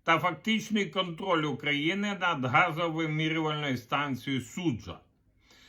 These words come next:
Зазначається, що для обох сторін транзит газу має велику економічну вигоду. Для Києва це серйозні вливання до держбюджету один мільярд доларів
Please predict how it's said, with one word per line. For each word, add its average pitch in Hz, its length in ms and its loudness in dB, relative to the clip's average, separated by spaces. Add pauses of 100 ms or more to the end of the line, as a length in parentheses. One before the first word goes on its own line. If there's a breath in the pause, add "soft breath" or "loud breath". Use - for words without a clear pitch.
(140 loud breath)
Зазначається, 165 1080 0
що 139 200 -4
для 165 280 0
обох 180 340 -4
сторін 160 480 -4
транзит 151 540 -4
газу 170 400 4
має 165 360 0
велику 170 680 -2
економічну 139 920 -4
вигоду. 110 720 -4 (560 loud breath)
Для 127 260 2
Києва 143 880 2 (160)
це 147 500 -2
серйозні 147 720 -2
вливання 135 680 2
до 117 240 -2
держбюджету 113 880 -4
один 190 340 -6
мільярд 185 560 -4
доларів 175 580 -4